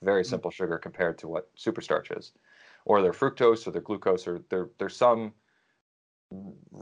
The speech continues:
Speaker 1: very simple sugar, smaller complex mo-, molecule, or smaller, um, carbohydrate molecule that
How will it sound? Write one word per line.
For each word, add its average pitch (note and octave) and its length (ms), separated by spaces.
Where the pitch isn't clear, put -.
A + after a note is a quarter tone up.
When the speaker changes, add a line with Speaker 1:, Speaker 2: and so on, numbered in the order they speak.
Speaker 1:
very A2+ 260
simple F2+ 640
sugar, - 400
smaller G#2 400
complex F2+ 500
mo-, E2 240
molecule, E2 420
or E2 120
smaller, F#2+ 500
um, E2 300
carbohydrate F2 580
molecule D#2+ 420
that E2 280